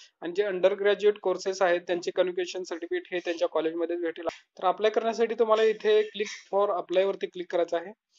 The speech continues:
त्याच्यावरती क्लिक केल्यानंतर तुम्हाला इथे काही इन्फॉर्मेशन भरायची आहे. सुरुवातीला तुम्हाला इथे फॅकल्टी नेम सिलेक्ट करायचं आहे. तुमची कोणती फॅकल्टी आहे, ते तुम्ही इथून सिलेक्ट करा. ते सिलेक्ट केल्यानंतर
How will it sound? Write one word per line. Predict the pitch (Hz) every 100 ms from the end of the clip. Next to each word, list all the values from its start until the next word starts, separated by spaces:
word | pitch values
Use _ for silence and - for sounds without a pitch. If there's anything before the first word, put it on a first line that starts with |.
| 180
त्याच्यावरती | 180 214 214
क्लिक | 202 208 208
केल्यानंतर | 196 196 196 190
तुम्हाला | 190 190 196
इथे | 185 185
काही | 185 180
इन्फॉर्मेशन | 165 - 175 185 -
भरायची | 170 175 170
आहे. | 175 180 - _ _ _
सुरुवातीला | - 180 202 214 214
तुम्हाला | 214 202 196 208
इथे | 208 180 185 202 202 208 _ _ _ _ _
फॅकल्टी | 180 185 202 202 190
नेम | 190 175 151 160 _ _ _ _ _ _
सिलेक्ट | - 175 180
करायचं | - 180 175 175
आहे. | 180
तुमची | 180 175 170
कोणती | 175 170 180
फॅकल्टी | 175 170 170
आहे, | 170 170
ते | 170 170
तुम्ही | 165 175 170
इथून | 170 175
सिलेक्ट | 170 165 165 -
करा. | 165 190 - - _
ते | 190
सिलेक्ट | 180 190 190 196
केल्यानंतर | 190 190 185 185